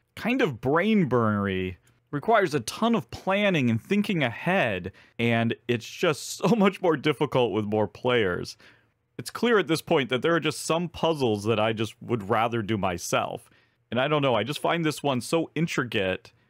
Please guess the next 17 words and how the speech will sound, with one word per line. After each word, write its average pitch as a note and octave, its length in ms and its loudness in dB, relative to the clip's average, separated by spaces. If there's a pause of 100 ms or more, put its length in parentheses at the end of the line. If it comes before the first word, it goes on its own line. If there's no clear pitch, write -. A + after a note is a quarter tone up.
(140)
it's C3 100 -6
just C#3+ 140 -6
hard D3+ 320 0
to C3+ 60 2
share C#3+ 360 2
all A#2 140 2
that A#2 240 0
planning A#2+ 720 0
and G#2 260 -2
get C3 120 0
on A#2+ 120 0
the G#2 100 0
same G#2+ 320 0
page G2 460 -2
with F#2+ 140 -6
someone F2+ 260 -4
else. - 440 -14